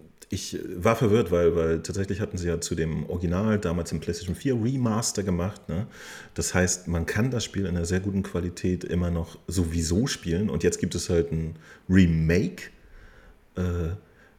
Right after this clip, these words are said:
ich, ich persönlich finde, sie hätten dann lieber aus dem Remaster noch die V-R-Version machen können, aber weiß nicht, wie euch das geht.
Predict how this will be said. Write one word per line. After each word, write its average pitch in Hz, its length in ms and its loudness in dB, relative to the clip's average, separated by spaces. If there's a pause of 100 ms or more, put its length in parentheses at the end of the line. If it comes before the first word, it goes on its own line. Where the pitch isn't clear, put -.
(120)
ich, - 300 -10
ich 160 200 4
persönlich 117 340 6
finde, 98 220 4
sie 87 120 2
hätten 82 280 0
dann 107 320 6
lieber 95 460 2
aus 90 120 -2
dem 85 160 -2
Remaster 117 480 0
noch 92 120 0
die 85 100 -8
V-R-Version 113 600 0
machen 107 220 2
können, 101 240 0
aber 85 380 -2 (600)
weiß 78 200 0
nicht, 85 140 0
wie 78 60 4
euch 82 140 2
das - 180 -6
geht. 107 200 -2